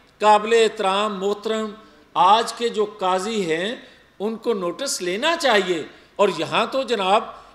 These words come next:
एक जजिस गेट से बुलाया जाता है और पसंदीदा गाड़ी पे बुलाया जाता है और उसके बाद उसको वापस कर दिया जाता है। तो फिर मुझे ये बताएं, मैं अपने पाकिस्तान को बचाने के लिए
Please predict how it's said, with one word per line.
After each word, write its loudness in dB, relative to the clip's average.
एक 4
जजिस -6
गेट 2
से -2
बुलाया 2
जाता -2
है 2
और 2
पसंदीदा 2
गाड़ी 8
पे -2
बुलाया 6
जाता 2
है 2
और 4
उसके 0
बाद 2
उसको -6
वापस -4
कर -4
दिया -2
जाता 0
है। -4
तो 0
फिर -2
मुझे -2
ये 0
बताएं, -2
मैं -4
अपने -2
पाकिस्तान -4
को -10
बचाने -4
के -6
लिए 0